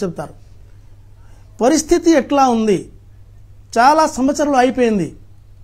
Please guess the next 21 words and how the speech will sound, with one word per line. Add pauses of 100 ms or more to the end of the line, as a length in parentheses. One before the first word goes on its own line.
(460)
అలంకరణలు
ఎట్లా
ఉన్నాయి, (760)
అది
కూడా, (1600)
ఆ, (120)
చూ-,
చూస్తారు. (160)
కమిటీస్, (180)
ఎక్స్‌పర్ట్
కమిటీ (1120)
సెర్చ్
లైట్
యూజ్
చేస్తారు, (880)
హలోజన్
లైట్
యూజ్
చేస్తారు, (760)
లోపల
పోతారు.